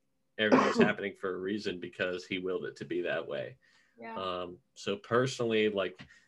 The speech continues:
Speaker 1: being around, you know, non-believers, it's difficult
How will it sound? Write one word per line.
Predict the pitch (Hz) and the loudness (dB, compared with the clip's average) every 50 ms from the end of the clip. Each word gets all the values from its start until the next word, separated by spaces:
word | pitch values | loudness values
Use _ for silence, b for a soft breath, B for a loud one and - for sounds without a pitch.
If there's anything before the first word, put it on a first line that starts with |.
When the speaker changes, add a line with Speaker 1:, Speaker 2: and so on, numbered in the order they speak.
| b b _ _ | b b _ _
Speaker 1:
being | - 104 107 107 107 107 | 4 6 6 6 6 4
around, | 101 101 101 101 101 101 101 98 98 95 92 - _ _ _ | 6 6 6 6 6 6 6 4 2 0 -8 -14 _ _ _
you | - 95 | -10 -8
know, | 90 90 92 87 - - _ _ _ _ _ _ _ | -8 -6 -8 -10 -12 -16 _ _ _ _ _ _ _
non-believers, | 98 98 95 98 98 98 85 95 92 95 98 107 123 117 101 95 92 90 90 90 92 - | -4 0 0 0 0 0 0 -2 -2 0 0 0 0 0 0 0 0 0 -2 -4 -4 -8
it's | 87 87 - - - | -10 -12 -12 -16 -14
difficult | - 107 101 - 104 120 131 131 - - - - - 95 90 92 95 107 - | -14 -16 -6 0 0 0 0 0 -4 -8 -6 -4 -2 -2 0 0 -2 -2 -4